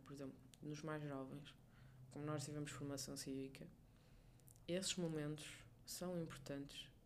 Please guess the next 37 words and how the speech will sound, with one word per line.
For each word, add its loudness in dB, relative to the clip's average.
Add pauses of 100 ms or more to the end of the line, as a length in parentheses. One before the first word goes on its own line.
(340)
e 0
é 0
pro-, -10 (280)
e 4
é 8
preciso 2
aproveitar-se 0
para -2
falar 0
de -4
coisas 4 (120)
importantes, 0 (480)
como 2
é 6
o 4
caso -2
da 4
saúde 2
mental, 0
porque -4
muitos 4
miúdos, 2 (720)
neste 2
momento, 2 (600)
a 4
quantidade 8
de 6
anos 6
que 0
eles 2
estão 2
a 4
perder 2
é -4
uma 0
coisa -4
absurda. 2